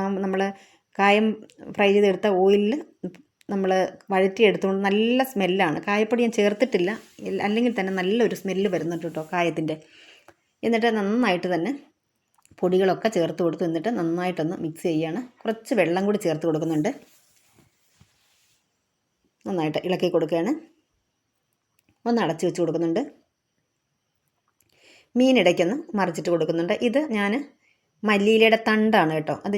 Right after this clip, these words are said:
ഞാൻ മല്ലിയിലയുടെ ഇല മാത്രം എടുത്തിട്ട് ഒരുപാട് തണ്ട് എടുക്കാത്ത കുറച്ച് തണ്ട് കൂടെ കൂട്ടിയിട്ടാണ് നമ്മുടെ എയർ ഫ്രയറിൽ ഒന്ന് മല്ലിയില ഉണക്കി പൊടിക്കുന്ന ഒരു വീഡിയോ,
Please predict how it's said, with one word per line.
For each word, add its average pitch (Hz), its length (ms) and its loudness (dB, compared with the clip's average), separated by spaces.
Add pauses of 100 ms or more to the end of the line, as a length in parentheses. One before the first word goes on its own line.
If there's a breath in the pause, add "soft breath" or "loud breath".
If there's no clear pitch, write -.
ഞാൻ 190 140 -2 (200)
മല്ലിയിലയുടെ 190 540 0 (100)
ഇല 208 180 0
മാത്രം 170 300 -2
എടുത്തിട്ട് 156 320 -6 (160)
ഒരുപാട് 262 360 2
തണ്ട് 202 200 0
എടുക്കാത്ത 165 320 -2
കുറച്ച് 226 300 -4 (200)
തണ്ട് 269 220 0
കൂടെ 233 180 2
കൂട്ടിയിട്ടാണ് 180 440 -2 (560 soft breath)
നമ്മുടെ 208 200 2 (120)
എയർ 233 200 6
ഫ്രയറിൽ 202 340 2 (340)
ഒന്ന് 202 160 -2 (100)
മല്ലിയില 190 360 2 (140)
ഉണക്കി 190 340 -2
പൊടിക്കുന്ന 180 440 0
ഒരു 190 120 -2
വീഡിയോ, 202 220 4